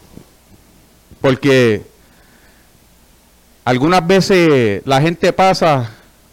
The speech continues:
fumando cigarrillo y, y ahora me apesta.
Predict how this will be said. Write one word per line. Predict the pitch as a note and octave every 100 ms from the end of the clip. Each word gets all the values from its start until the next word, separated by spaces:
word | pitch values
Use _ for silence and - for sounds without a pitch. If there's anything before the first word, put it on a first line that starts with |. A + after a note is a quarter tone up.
| -
fumando | D#3 E3 F3+ E3+
cigarrillo | F3 D#3+ D#3+ G3 G#3 F#3 C#3+ -
y, | B2 A2+
y | C3
ahora | C3 C#3+ F3+
me | D#3+
apesta. | C3+ - - C#3 B2